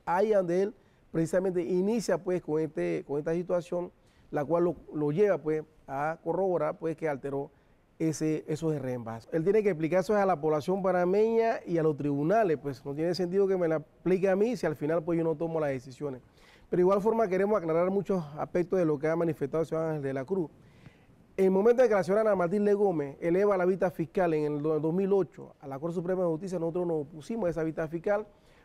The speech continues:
por considerarla cejada, incompleta y carencia de mucha información. Porque era, en ese momento era injusto que el doctor Vicente Pachar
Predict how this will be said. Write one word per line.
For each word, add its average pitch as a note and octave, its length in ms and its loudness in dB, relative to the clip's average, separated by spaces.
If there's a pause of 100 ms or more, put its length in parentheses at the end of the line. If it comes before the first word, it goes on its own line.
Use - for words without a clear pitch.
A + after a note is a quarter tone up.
por G#3 120 0
considerarla F#3+ 600 4
cejada, F3+ 480 2
incompleta F3 640 0
y D#3 80 -4
carencia D#3+ 340 0
de E3 60 4
mucha E3+ 260 -2
información. C3+ 640 -8 (500)
Porque E3+ 240 2
era, A3 320 4
en F3+ 120 2
ese G#3 160 2
momento G3+ 260 2
era G#3+ 80 4
injusto G3 480 0
que D3 80 -2
el D3 60 0
doctor F3+ 320 0
Vicente F#3 360 -2
Pachar F3+ 440 -2